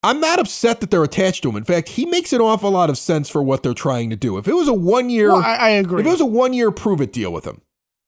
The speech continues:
Speaker 1: I'd be like, "What are we doing?" Because I, I don't like that. I think any one-year prove-it deals,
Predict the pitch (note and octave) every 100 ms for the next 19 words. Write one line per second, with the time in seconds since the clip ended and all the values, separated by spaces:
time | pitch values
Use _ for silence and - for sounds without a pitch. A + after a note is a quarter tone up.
0 | _ C#3 D3+ D3+ C#3 C3+ E3+ C#3+ G2+ D#2+
1 | E2+ D2+ B1 - _ _ - D#3+ F3 F#3
2 | - F3+ G3+ E3 F#3 F#3+ F#2+ D#2+ - -
3 | D#3+ A#3+ A3 A#3 A#3 E3+ G#3 G3+ F#3+ -
4 | F#3+ F3 E3 E3 D#3 C#3+ C3